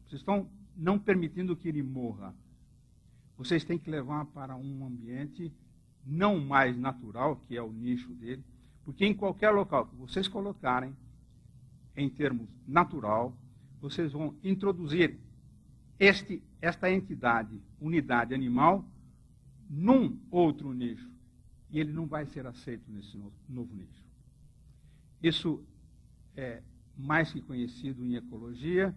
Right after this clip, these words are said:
e em estudos de meio ambiente. Então, ah, o, o, o, o processo que nós utilizamos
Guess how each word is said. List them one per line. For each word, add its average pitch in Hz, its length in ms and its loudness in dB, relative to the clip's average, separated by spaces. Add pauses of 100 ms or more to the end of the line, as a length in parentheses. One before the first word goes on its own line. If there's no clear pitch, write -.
(720)
e 135 440 -2 (880)
em 127 280 -4
estudos 123 460 -6
de 117 80 -10
meio 110 220 -4
ambiente. 90 260 -12 (800)
Então, 233 500 4 (240)
ah, 143 240 -4
o, 185 80 4
o, 165 500 0
o, 147 480 -4
o - 80 -12 (200)
processo 190 560 2
que 160 120 -10
nós 139 240 -6
utilizamos 117 680 -10